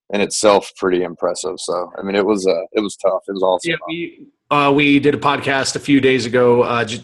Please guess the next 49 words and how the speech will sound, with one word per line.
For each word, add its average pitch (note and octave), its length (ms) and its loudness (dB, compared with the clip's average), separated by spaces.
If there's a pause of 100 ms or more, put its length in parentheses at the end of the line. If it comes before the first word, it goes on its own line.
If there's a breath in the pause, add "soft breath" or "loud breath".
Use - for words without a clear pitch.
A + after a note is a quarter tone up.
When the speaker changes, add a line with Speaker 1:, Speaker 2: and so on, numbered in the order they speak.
Speaker 2:
John, B2 280 0
Tex, B2 280 -4
and A#2+ 80 -4
I, A#2 100 0
and A2+ 80 -4
we A#2+ 80 -6
kinda B2+ 240 -2
recapped B2 640 -4
some A#2+ 200 -4
of A#2 40 -8
that. A#2+ 180 -2
We C3+ 80 -2
talked D#3 240 0
mostly D3 280 0
about B2 240 -2
double B2 280 0
A, B2+ 440 2
um, A2+ 540 -6 (500 loud breath)
double C3 240 2
A B2+ 260 0
and, A#2 460 -4
uh, G2 300 -6 (240)
uh, G#2 240 -8 (340)
Andy. A#2 420 -4 (480)
And B2 320 -4
Speaker 1:
Yeah. G#2 120 4
Speaker 2:
we A#2+ 120 -2
didn't, - 180 -8 (160)
we C3+ 60 -12
didn't, C3 320 -6
I C#3+ 60 -2
mean, D3+ 160 0
we C3+ 260 -2
touched - 240 -4
briefly C#3 320 0
on G#2+ 160 -2
Brad G#2+ 240 0
Schneider, A2+ 420 -2
and, A2+ 300 -4
uh, A2+ 240 -2 (720 soft breath)
but B2+ 280 -2 (500)
yeah, C#3+ 120 0
that C#3 200 0
dude, C#3 180 4
he, C3+ 360 -4
super F#3 320 -2
powerful C3+ 400 0
talking. B2+ 400 -2
And B2 280 -4